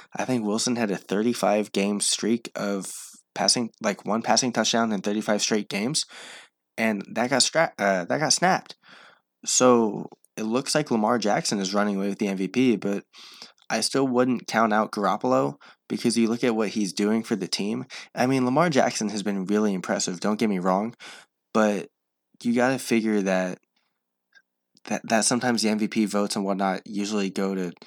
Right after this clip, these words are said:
I guess, pure quarterbacks, if you will. And I mean, I'm not knocking Lamar Jackson for being a runner or for doing what he does because, you know, why is he gonna change his style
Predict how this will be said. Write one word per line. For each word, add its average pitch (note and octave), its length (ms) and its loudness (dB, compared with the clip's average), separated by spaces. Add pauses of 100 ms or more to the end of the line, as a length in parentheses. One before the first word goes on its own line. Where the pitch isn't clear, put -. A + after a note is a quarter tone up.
(320)
I A2 60 -4
guess, G#2+ 160 -2
pure - 260 -2
quarterbacks, G#2 560 -2
if A#2 120 -4
you A#2+ 100 4
will. C3 240 0 (300)
And B2 160 0
I C3 60 4
mean, D3+ 140 2
I'm E3 120 2
not F#3 180 2
knocking B2+ 320 4
Lamar G2+ 240 2
Jackson G2 380 0
for G2 80 -6
being F#2+ 180 -2
a F2+ 60 -4
runner F#2+ 400 0
or F2 40 -6
for - 140 -4
doing G2 260 -2
what F#2 120 -4
he F#2 100 -4
does G2 320 -2
because, F#2 440 -4 (440)
you G#2 80 -4
know, F#2 280 -2 (680)
why G#2+ 160 2
is G2+ 80 0
he A2+ 80 4
gonna G#2 180 2
change G#2 280 0
his F#2+ 100 0
style F#2+ 480 4